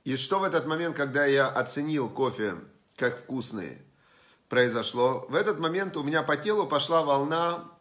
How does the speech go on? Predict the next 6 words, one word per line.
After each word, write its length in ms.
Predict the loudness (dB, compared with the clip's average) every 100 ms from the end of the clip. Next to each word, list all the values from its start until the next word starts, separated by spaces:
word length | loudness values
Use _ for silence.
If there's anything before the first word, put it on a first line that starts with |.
| _ -10
удовольствия. 800 | -4 0 2 2 -2 -8 -12 -14 -20 _ _ _ _ _ _ _ _ _ _ _ _ _ _ _ _ _ _ _
То 80 | 0
есть, 140 | 2
когда 360 | 2 2 4 4
человек, 720 | 4 2 2 2 2 0 -4
э, 480 | -2 2 4 4 2